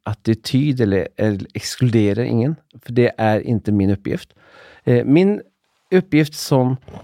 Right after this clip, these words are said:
som en kristen, det er å berette hva jeg tror. Eh, dela med meg av det som jeg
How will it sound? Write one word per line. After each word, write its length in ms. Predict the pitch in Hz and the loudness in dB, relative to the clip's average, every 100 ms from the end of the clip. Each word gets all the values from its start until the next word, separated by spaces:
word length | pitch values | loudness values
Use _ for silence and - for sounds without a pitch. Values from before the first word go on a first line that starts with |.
| - | -20
som 280 | - - 127 | -6 0 2
en 80 | 120 | 2
kristen, 480 | 135 - - 190 214 _ | -2 -4 -4 -4 -4 _
det 240 | - 143 | -4 0
er 260 | 120 117 107 - | 2 2 -2 -4
å 200 | 117 113 110 | -2 0 0
berette 440 | 101 110 104 117 | 0 -2 -2 -2
hva 140 | 104 | -2
jeg 100 | 101 | -2
tror. 240 | - 143 - _ _ _ _ _ _ _ _ _ - | 0 -2 -4 _ _ _ _ _ _ _ _ _ -2
Eh, 240 | 135 135 - | 0 2 -2
dela 440 | 135 143 143 120 | -4 2 2 4
med 220 | 123 117 160 | 2 2 2
meg 160 | 151 | 0
av 160 | - 127 | -2 0
det 160 | 113 113 | 0 0
som 200 | - 117 | -2 -2
jeg 140 | 110 | 0